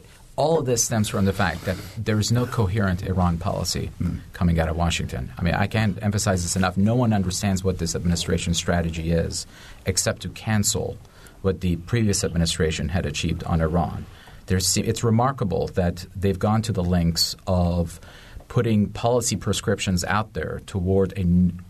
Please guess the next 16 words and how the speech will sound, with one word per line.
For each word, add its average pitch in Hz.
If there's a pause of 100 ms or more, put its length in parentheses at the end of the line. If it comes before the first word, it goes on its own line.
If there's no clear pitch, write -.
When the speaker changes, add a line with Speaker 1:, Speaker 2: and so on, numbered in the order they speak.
(100)
Speaker 1:
a, 85 (140)
a, 90 (160)
a -
strategy 98
that 87
doesn't 87
seem 87
to 85
exist. 85
Those 98
prescriptions 90
being 90 (400)
maximum 95
pressure 87 (180)
on, 85 (120)
on 85